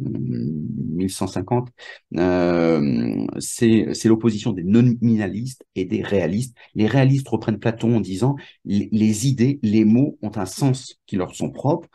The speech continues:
c'est-à-dire la noosphère, la sphère des idées échappe à l'homme et l'homme, euh, se rappelle de ses idées avec la réminiscence, mais des idées qui sont dehors de sa pensée,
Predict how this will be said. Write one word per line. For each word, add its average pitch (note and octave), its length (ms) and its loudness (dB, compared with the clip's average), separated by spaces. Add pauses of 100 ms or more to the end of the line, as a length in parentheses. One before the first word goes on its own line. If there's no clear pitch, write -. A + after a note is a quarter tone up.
(260)
c'est-à-dire F2+ 320 0
la D#2+ 100 -2
noosphère, A2+ 800 0
la - 100 -4
sphère A#2+ 280 -2
des G#2 260 -2
idées A#2 380 -2
échappe - 320 -4
à E2 80 -2
l'homme B2 340 2
et F2+ 80 -4
l'homme, A2 200 4 (920)
euh, E2+ 400 -2
se - 180 -4
rappelle C#3 560 2
de F2+ 80 -4
ses F#2 340 -6
idées F2 160 -2
avec F#2 200 -2
la E2 80 0
réminiscence, G2+ 640 0 (240)
mais E2+ 80 0
des G2 180 0
idées A#2 180 2
qui - 140 -20
sont D#2+ 260 -2
dehors A#2 400 4
de - 80 -16
sa - 140 -6
pensée, - 420 -6